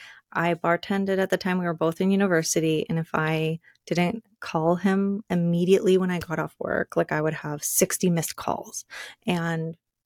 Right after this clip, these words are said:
voicemails being like, "Where the fuck are you? Da, da, da, da, da. Sorry if I sw-, sorry that I swore." Um, and that, and, you know, I, for him, like, he was like,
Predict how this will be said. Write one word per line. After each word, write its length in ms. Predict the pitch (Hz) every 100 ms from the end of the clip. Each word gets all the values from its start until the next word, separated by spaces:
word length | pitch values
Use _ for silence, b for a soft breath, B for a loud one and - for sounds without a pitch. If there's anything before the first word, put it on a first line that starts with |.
| _ -
voicemails 600 | 196 190 - 160 - -
being 140 | 165
like, 140 | 165
"Where 100 | 175
the 60 | 185
fuck 360 | - - 180 -
are 140 | 165
you? 240 | 160 151
Da, 100 | 143
da, 100 | 185
da, 200 | 180 170
da, 80 | 160
da. 240 | 160 151 -
Sorry 240 | - 165
if 100 | 165
I 40 |
sw-, 260 | 160 - -
sorry 260 | - 175 170
that 120 | 165
I 40 |
swore." 260 | 165 - - B B B B
Um, 380 | - 180 175 175 -
and 180 | 202 196
that, 300 | 190 226 - -
and, 140 | 214
you 60 | 220
know, 240 | 196 180 -
I, 200 | 185 185 -
for 160 | - 190
him, 440 | - 277 269 220
like, 160 | 180 -
he 240 | - 190
was 280 | 185 175 -
like, 180 | 165